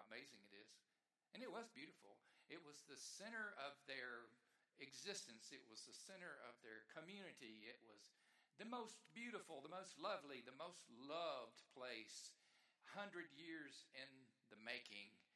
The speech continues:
something everybody was so proud of and would point to and say, "Ooh, ah." And then in verse six of chapter twenty-one, Jesus said, "Yeah, you wanna look at that temple?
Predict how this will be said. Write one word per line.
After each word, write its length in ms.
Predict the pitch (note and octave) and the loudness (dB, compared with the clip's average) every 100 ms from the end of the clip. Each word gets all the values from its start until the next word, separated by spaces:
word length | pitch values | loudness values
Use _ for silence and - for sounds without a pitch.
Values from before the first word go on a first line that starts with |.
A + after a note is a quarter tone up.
| - - - | -20 -20 -10
something 320 | - B2+ C3 A#2+ B2+ | -8 -4 -6 -6 -6
everybody 400 | C#3 C3+ A2+ G#2+ | -4 2 2 2
was 160 | G2+ | -4
so 240 | - G2+ G#2 - | -4 -4 -6 -2
proud 320 | A2 C3 F#2+ | 4 4 4
of 320 | F2+ F2+ F#2 - - _ - | 2 -2 -4 -8 -18 _ -8
and 100 | A#2+ | -6
would 120 | B2 - | -8 -8
point 260 | A#2+ A2+ - | -6 -6 -8
to 140 | F2 F2+ F2+ _ _ - | -14 -16 -18 _ _ -12
and 100 | A2 | -8
say, 260 | - G#2 G#2 C3 | -2 -2 -2 -6
"Ooh, 400 | D3+ A#2+ G2+ F2+ - | -8 -6 -8 -12 -8
ah." 380 | A#2 C3 A#2+ G#2 - _ _ _ _ _ _ _ _ _ _ _ _ _ _ _ - | -4 -4 -4 -8 -16 _ _ _ _ _ _ _ _ _ _ _ _ _ _ _ -14
And 100 | A#2 | -10
then 140 | C3+ | -8
in 80 | B2 | -2
verse 220 | C3 C3 | 0 2
six 400 | - D3 C3+ - | 4 4 4 0
of 100 | G#2 | -4
chapter 320 | - A2+ G#2+ A2 | 0 -2 -2 -10
twenty-one, 720 | C3+ A2 G#2 A#2 A2+ G#2 G2 - | -6 -6 -4 -2 -2 -2 -6 -10
Jesus 340 | A#2+ A2+ G2+ | -10 -8 -4
said, 380 | - A2+ G2 G2 - - _ _ _ _ _ _ - | -2 0 0 -2 -10 -20 _ _ _ _ _ _ -6
"Yeah, 160 | B2+ C#3 | 0 2
you 180 | C#3+ D3+ | 0 -4
wanna 160 | D#3 | -2
look 140 | E3 E3+ | -2 -2
at 100 | E3 | -2
that 180 | D#3 | -2
temple? 380 | - E3+ F#3 F3+ | -2 -6 -6 -8